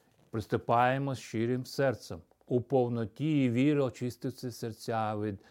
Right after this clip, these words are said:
недоброго сумління, обмивши тіло чистою водою.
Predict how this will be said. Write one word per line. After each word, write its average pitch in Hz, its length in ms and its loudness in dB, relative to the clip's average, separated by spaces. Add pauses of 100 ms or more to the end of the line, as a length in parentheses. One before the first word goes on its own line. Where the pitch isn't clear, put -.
(320)
недоброго 110 760 2
сумління, 127 600 -4 (180)
обмивши 104 640 -2
тіло 104 400 -4
чистою 104 680 -8
водою. 101 440 -6